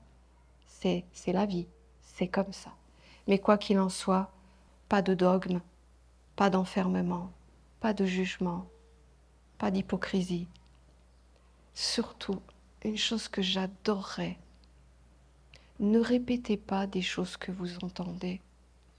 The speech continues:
Vous ne connaissez pas les histoires. Vous ne connaissez pas la véracité des choses. Ça fait tellement de mal, ça met tellement de désordre. Apprenez à,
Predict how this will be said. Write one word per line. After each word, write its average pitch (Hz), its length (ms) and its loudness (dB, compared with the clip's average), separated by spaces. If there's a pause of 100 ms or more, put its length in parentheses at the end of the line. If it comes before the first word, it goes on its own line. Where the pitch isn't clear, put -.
(140)
Vous 202 80 -4
ne 196 80 -6
connaissez 220 560 -2
pas 220 320 -2
les 180 320 -4
histoires. - 760 -4 (560)
Vous 214 60 -2
ne 196 60 -2
connaissez 233 500 4
pas 240 280 0 (260)
la 196 180 4
véracité 208 800 0
des 180 180 0
choses. 180 580 0 (760)
Ça - 220 -2
fait 254 300 -2
tellement 262 420 4
de 190 100 4
mal, 185 420 0 (260)
ça - 220 -2
met 220 180 4
tellement 240 480 2
de 190 80 2
désordre. 185 640 -2 (1080)
Apprenez 285 760 4
à, 202 200 -6